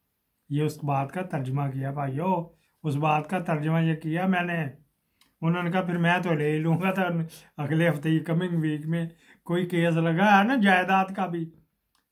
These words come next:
को-, कोई कत्ल का, कोई तो काजी साहब ने वहीं पे कोई ना कोई कुरी ढूंढ लेनी है।" फिर सीजे साहब खामोश हो गए, जब उनको जाके बताया, फिर कहा गया कि जो आपको phone करता है ना एक्स वाई जेड,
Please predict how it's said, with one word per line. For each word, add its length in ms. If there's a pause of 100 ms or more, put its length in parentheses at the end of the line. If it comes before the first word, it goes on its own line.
(200)
को-, 100
कोई 160 (120)
कत्ल 280
का, 180
कोई 200
तो 120
काजी 280
साहब 200
ने 120
वहीं 260
पे 180 (400)
कोई 200
ना 120
कोई 160 (420)
कुरी 300
ढूंढ 320
लेनी 380
है।" 280 (1120)
फिर 80
सीजे 420
साहब 640 (560)
खामोश 480
हो 140
गए, 220 (600)
जब 180
उनको 220
जाके 360
बताया, 480 (1900)
फिर 200 (180)
कहा 220
गया 200
कि 100
जो 160
आपको 280
phone 280
करता 240
है 60
ना 120
एक्स 160
वाई 160
जेड, 300